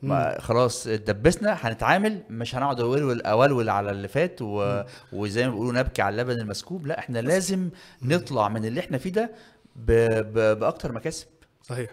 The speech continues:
Speaker 1: لازم نعدي منه بشكل إيجابي جدًا،
Speaker 2: مم.
Speaker 1: جدًا.
Speaker 2: مم.
Speaker 1: و-، وأنا عايز أقول لحضرتك على حاجة، ما حدش بيحاول وبياخد صفر.
Speaker 2: مم.
Speaker 1: أبدًا.
Speaker 2: مم.
Speaker 1: أي حد بيحاول ربنا بيكرمه.
Speaker 2: مم.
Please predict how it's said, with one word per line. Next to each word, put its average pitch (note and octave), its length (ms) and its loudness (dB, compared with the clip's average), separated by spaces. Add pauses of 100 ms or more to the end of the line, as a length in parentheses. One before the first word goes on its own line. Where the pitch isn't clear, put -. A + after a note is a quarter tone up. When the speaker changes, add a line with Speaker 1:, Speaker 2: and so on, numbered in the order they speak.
Speaker 1:
لازم D3 420 0
نعدي D3 340 -2
منه D#3+ 240 -4
بشكل D#3 280 -6
إيجابي C#3 280 0
جدًا، C3 320 -2
Speaker 2:
مم. F2+ 60 -12 (180)
Speaker 1:
جدًا. B2+ 360 0 (300)
Speaker 2:
مم. B2 160 -10 (360)
Speaker 1:
و-، A#2 420 -4
وأنا B2+ 280 0
عايز B2 140 0
أقول G#2+ 140 -2
لحضرتك A2 220 -8
على G2 100 -10
حاجة، A#2 280 -10 (680)
ما G#2+ 160 -6
حدش A#2+ 440 -8
بيحاول C3+ 560 -6
وبياخد A2 340 -6
صفر. - 420 -18 (420)
Speaker 2:
مم. A#2+ 180 -10 (140)
Speaker 1:
أبدًا. F2+ 240 -8
Speaker 2:
مم. - 460 -20
Speaker 1:
أي A#2+ 200 -2
حد G#2+ 280 -8
بيحاول A2 480 -6
ربنا F#2 260 -8
بيكرمه. D#2+ 340 -12 (320)
Speaker 2:
مم. A#2 160 -14